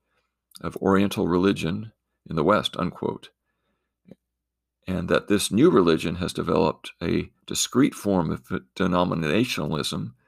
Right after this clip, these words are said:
and certain ecclesiastical features which would have been quite out of character with older sectarian institutions of Indian, India's past. When we look at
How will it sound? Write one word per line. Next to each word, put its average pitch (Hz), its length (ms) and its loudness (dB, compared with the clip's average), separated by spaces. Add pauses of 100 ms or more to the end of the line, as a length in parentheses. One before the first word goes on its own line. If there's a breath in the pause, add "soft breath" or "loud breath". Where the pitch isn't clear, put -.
(520)
and 82 120 -8
certain - 360 0
ecclesiastical 95 840 -2
features - 600 -6
which - 200 -6
would - 240 -4 (600 soft breath)
have 92 140 -2
been 92 120 -4
quite - 320 0
out 90 120 2
of 76 100 -4
character 85 600 -2 (200)
with - 200 -8
older 95 380 0
sectarian 101 720 -2
institutions - 760 -10 (520)
of - 180 -10
Indian, 85 440 -2 (440)
India's 92 320 2
past. - 500 -6 (1300 soft breath)
When 117 180 0
we 117 60 6
look - 260 6
at - 240 2